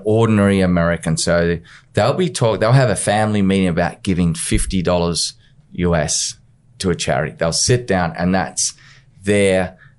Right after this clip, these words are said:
thing. You know, in Australia, as you said, in Australia, we haven't quite got there yet. There we do some great things in helping, but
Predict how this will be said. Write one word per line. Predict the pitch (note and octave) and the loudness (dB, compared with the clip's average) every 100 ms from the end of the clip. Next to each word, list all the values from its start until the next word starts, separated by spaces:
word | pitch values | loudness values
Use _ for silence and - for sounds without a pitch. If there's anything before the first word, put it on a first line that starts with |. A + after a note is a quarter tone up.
| _ _ _ _ _ _ _ _ - | _ _ _ _ _ _ _ _ -6
thing. | F#2 - - | -6 -4 -2
You | |
know, | G#2+ - | -2 0
in | - A2 | 0 -2
Australia, | - A#2 B2+ | 0 0 0
as | |
you | A#2 | 0
said, | A2+ - - | -2 -4 -4
in | A#2 | 0
Australia, | A#2 - A#2+ A#2 G#2 | 0 2 0 2 2
we | G#2+ A2+ | 2 2
haven't | A2 G#2 | 2 0
quite | F#2+ G2 E2+ - | -2 -2 -4 -2
got | F2+ - | -4 -2
there | E2+ | 0
yet. | E2+ E2 A2 | 0 0 2
There | B2 | 2
we | D3 | 4
do | D3+ | 0
some | C#3 A2+ | 0 -2
great | - G#2+ G#2 - | 0 -2 -2 -4
things | G2+ G2+ - | -2 -2 0
in | F2+ | -2
helping, | F2+ F#2 F#2+ F#2+ | -2 -2 -2 -2
but | F#2+ F#2 | -2 -2